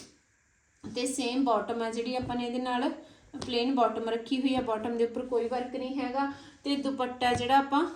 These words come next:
ਸੈਮੀ ਚਨੂਨ ਦਾ ਲਾਇਆ ਹੋਇਆ ਹੈਗਾ। ਠੀਕ ਹੈ ਜੀ, ਸਿੰਗਲ ਕਲਰ ਡਾਈ ਕੀਤਾ ਹੈ। ਦੁਪੱਟੇ ਨੂੰ ਆਪਾਂ ਫਿਨਿਸ਼ਿੰਗ ਵਗੈਰਾ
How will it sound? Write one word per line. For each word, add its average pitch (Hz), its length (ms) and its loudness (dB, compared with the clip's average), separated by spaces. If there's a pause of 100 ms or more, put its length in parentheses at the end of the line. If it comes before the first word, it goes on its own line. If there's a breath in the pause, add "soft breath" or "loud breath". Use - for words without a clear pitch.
(480 loud breath)
ਸੈਮੀ 254 460 2
ਚਨੂਨ 214 320 0
ਦਾ 196 80 -2
ਲਾਇਆ 180 320 2
ਹੋਇਆ 180 180 -4
ਹੈਗਾ। 190 220 -10 (540 soft breath)
ਠੀਕ 262 180 -2
ਹੈ 285 80 4
ਜੀ, 285 140 4
ਸਿੰਗਲ 262 400 4
ਕਲਰ 240 280 2
ਡਾਈ 226 220 4
ਕੀਤਾ 247 380 -2
ਹੈ। 262 120 2
ਦੁਪੱਟੇ 233 360 0
ਨੂੰ 233 100 0
ਆਪਾਂ 233 120 -2
ਫਿਨਿਸ਼ਿੰਗ 240 460 -2
ਵਗੈਰਾ 233 420 4